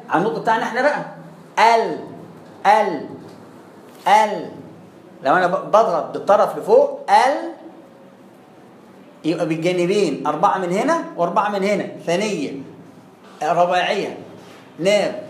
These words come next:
ضاحك، وأربعة من هنا. يبقى هو عايز نطقه كده إن أنا النطق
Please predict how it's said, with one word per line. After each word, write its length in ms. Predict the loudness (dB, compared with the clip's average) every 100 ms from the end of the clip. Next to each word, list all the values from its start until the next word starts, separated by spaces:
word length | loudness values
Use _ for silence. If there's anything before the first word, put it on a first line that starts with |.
| 0
ضاحك، 340 | 2 2 0 -2
وأربعة 280 | -2 -2 -2
من 140 | -2
هنا. 220 | -4 -2
يبقى 160 | 2 4
هو 60 |
عايز 240 | 4 2 -2 -6 -2
نطقه 340 | 0 2 0
كده 280 | 0 2 0 -2 -10 -4
إن 140 | 0
أنا 120 | 0
النطق 460 | 0 0 -2 0 -2